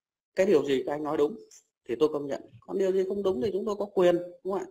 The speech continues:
Chúng tôi đưa ra quan điểm, chứ không phải là đấu tranh gì cả. Thế nhưng mà người ta, ờ, đưa ra những cái câu từ, người ta đặt ra thì mục đích là người ta cũng bôi xấu cái, ờ, cái, cái, cái, cái việc mà chúng ta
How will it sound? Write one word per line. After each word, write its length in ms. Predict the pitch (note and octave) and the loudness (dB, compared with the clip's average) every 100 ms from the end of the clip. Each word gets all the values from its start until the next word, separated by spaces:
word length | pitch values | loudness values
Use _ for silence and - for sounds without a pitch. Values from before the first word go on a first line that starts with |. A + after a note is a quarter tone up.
| - | -8
Chúng 120 | G3 | -6
tôi 120 | G#3 G3 | -4 -2
đưa 140 | G3 | 0
ra 100 | F#3+ - | -2 -2
quan 180 | F3 | -2
điểm, 200 | E3 G2+ - _ _ _ _ - | -2 -2 -4 _ _ _ _ -12
chứ 60 | G#3 | -8
không 200 | G#3+ G#3 G#3 | -6 -6 -6
phải 200 | G#2 B2+ | -4 -2
là 80 | |
đấu 160 | D3+ F3 | 0 -2
tranh 160 | G3+ G3+ | -2 -2
gì 120 | F#3 | -2
cả. 280 | A2 F#2+ A#2+ - - _ _ _ _ _ | -2 -4 -6 -8 -18 _ _ _ _ _
Thế 100 | F3+ | -2
nhưng 120 | G3+ | 0
mà 60 | F#3+ | 2
người 160 | F3 D#3+ | 2 0
ta, 140 | F3 | 0
ờ, 400 | F3 E3+ E3 E3+ E3 D#3 D3+ - - _ - | 2 2 2 0 -4 -6 -8 -14 -20 _ 0
đưa 220 | F#3 F3+ | 2 4
ra 260 | F3 E3 | 2 0
những 240 | D#3+ D3+ - | -4 -8 -8
cái 100 | D#3 - - | -10 -8 -2
câu 220 | F3+ F3+ | -2 2
từ, 320 | D3 B2 A#2+ | 2 4 2
người 100 | B2 B2+ | -2 -6
ta 80 | |
đặt 180 | C#3+ C3+ - | -4 -4 -6
ra 80 | E3 | -12
thì 100 | - | -12
mục 200 | B2+ A#2+ - | -14 -12 -8
đích 240 | G#3+ - | -8 -8
là 60 | F3+ | -8
người 140 | F#3+ | -8
ta 80 | - | -8
cũng 220 | D#3 B2 | -14 -10
bôi 180 | D#3+ E3 | -8 -8
xấu 460 | - C#3+ D#3+ C4 - | -8 -6 -6 -10 -16
cái, 300 | D#3 C3 D3+ | -14 -14 -14
ờ, 160 | E3+ D#3+ _ _ _ _ _ _ _ _ _ _ _ _ _ _ - - - | -16 -18 _ _ _ _ _ _ _ _ _ _ _ _ _ _ -18 -14 -12
cái, 260 | - A#2 C#3 - | -8 -6 -6 -8
cái, 100 | D#3 | -8
cái, 80 | D#3+ E3 | -6 -6
cái 100 | D#3+ | 0
việc 180 | D3+ C3 - A#2 | 4 4 2 -10
mà 200 | A2+ A2+ A2 A2 G#2+ - _ _ _ _ _ - _ | -8 -8 -10 -12 -14 -20 _ _ _ _ _ -20 _
chúng 100 | D3 D#3 | -12 -6
ta 440 | D3+ C#3+ C#3+ | -6 -6 -6